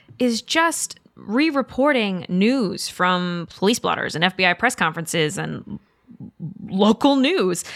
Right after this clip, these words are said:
It's essentially news aggregation with absolutely no oversight, right? Like, it's, it's a, it's a mini media industry of people who often say, like, "You can't trust everything you hear in the media."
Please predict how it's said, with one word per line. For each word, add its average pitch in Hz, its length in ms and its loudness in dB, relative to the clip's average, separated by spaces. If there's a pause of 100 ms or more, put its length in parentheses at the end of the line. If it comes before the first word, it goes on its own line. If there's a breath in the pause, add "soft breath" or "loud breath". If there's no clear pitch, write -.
(320 loud breath)
It's 311 180 -4
essentially 311 640 2
news 202 560 2
aggregation 175 880 0
with 170 200 -4 (160)
absolutely 185 400 0
no 160 140 -2
oversight, 170 540 0
right? 165 260 -2
Like, 190 160 -2
it's, - 300 -8
it's - 180 -4
a, 185 80 0 (180)
it's 190 140 -2
a 180 60 0
mini 233 400 4
media 196 640 0
industry 196 640 0
of 202 180 0
people - 220 -4
who 220 100 4
often 190 260 2
say, 190 200 2
like, 165 240 0
"You 151 80 -16
can't 226 180 0
trust 226 220 0
everything 233 240 2
you 220 80 2
hear 233 80 2
in 208 80 0
the 202 40 0
media." 196 400 2